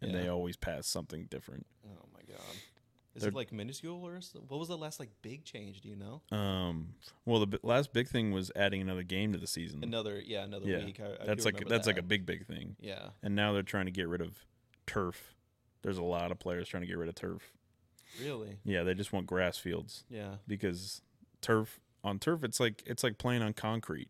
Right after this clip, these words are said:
Speaker 2: Yeah, it's pretty abrasive.
Speaker 1: Yeah.
Speaker 2: Well,
Speaker 1: So
Speaker 2: soccer doesn't play on turf. They play on grass.
Speaker 1: Yeah, I know.
Speaker 2: Yeah.
Speaker 1: Which is so stupid 'cause
Speaker 2: Advanced.
Speaker 1: they had a, I forget what stadium it was, but they rolled out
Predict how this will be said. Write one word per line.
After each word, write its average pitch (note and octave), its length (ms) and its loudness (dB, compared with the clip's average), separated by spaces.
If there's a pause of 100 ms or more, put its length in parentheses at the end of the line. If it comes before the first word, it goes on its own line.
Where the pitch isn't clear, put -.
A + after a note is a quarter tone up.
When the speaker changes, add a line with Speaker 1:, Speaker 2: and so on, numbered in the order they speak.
(100)
Speaker 2:
Yeah, G#2 120 -8
it's G2+ 120 -10
pretty A#2 200 -10
abrasive. G#2+ 480 -8
Speaker 1:
Yeah. F#2 320 4 (260)
Speaker 2:
Well, G2 80 -6
Speaker 1:
So G#2 80 2 (140)
Speaker 2:
soccer E2+ 100 0
doesn't G#2+ 220 -10
play G#2+ 120 -10
on A#2 80 -10
turf. A#2 240 -10
They - 80 -10
play B2+ 200 -10
on A2 100 -12
grass. B2 280 -8
Speaker 1:
Yeah, E2+ 180 0
I - 20 0
know. E2 320 -2 (180)
Speaker 2:
Yeah. - 220 -20 (140)
Speaker 1:
Which - 180 -6
is F#2 160 -2
so F2 240 -2
stupid - 500 -4
'cause G#2 220 2
Speaker 2:
Advanced. - 600 -14 (280)
Speaker 1:
they G#2 180 6
had A2 240 4
a, G2+ 440 4 (1080)
I G#2+ 120 2
forget F2+ 260 -2
what F2+ 140 -4
stadium F2+ 340 0
it E2 80 -4
was, F2 140 -4
but G2+ 160 -2
they G#2+ 120 4
rolled B2 400 6
out A#2+ 320 6